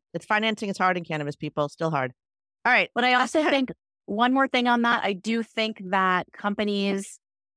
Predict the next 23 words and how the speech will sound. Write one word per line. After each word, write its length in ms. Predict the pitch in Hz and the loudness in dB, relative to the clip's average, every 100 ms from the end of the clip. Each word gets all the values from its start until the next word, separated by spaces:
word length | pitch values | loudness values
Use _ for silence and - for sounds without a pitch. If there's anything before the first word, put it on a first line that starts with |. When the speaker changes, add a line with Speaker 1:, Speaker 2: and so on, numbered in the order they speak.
| _ | _
Speaker 2:
who 120 | 220 | -4
want 360 | 208 190 196 185 | -2 2 2 2
to 200 | - 196 - | -2 -6 0
activate 560 | 170 170 233 208 233 - | 0 0 -4 0 -2 -2
around 640 | 175 151 151 156 202 226 226 | -4 -2 -2 0 -2 -2 -2
the 80 | 269 | -2
Super 380 | - 294 302 | -2 -2 0
Bowl 340 | 269 294 285 - _ | 4 6 4 2 _
absolutely 680 | 165 170 - 208 190 156 147 - | -4 -4 -2 -2 -2 -4 -6 -8
can 640 | - 156 151 190 247 285 - | -6 -4 -2 -2 -2 -6 -2
in 200 | 240 277 | 0 2
Speaker 1:
Mm. 80 | - | 2
Speaker 2:
cannabis, 440 | 269 285 302 294 | 2 2 0 -2
because 380 | - - 214 185 | -4 0 0 0
there's 440 | 170 202 196 - - | -2 -2 -2 -6 -8
the, 120 | 180 | -6
in, 180 | 208 185 - | -4 -8 -14
social 340 | 165 285 302 240 | -2 0 2 0
media 480 | 208 226 208 170 151 _ _ 190 | 0 0 0 0 -2 _ _ -2
is 260 | 185 156 - _ _ | -2 -4 -14 _ _
so 320 | - - 220 | -14 -2 -2
strong 600 | 208 - - 180 220 175 | -2 -6 -2 0 2 0
around 640 | 160 147 156 156 147 147 | -2 -2 -2 0 -2 -6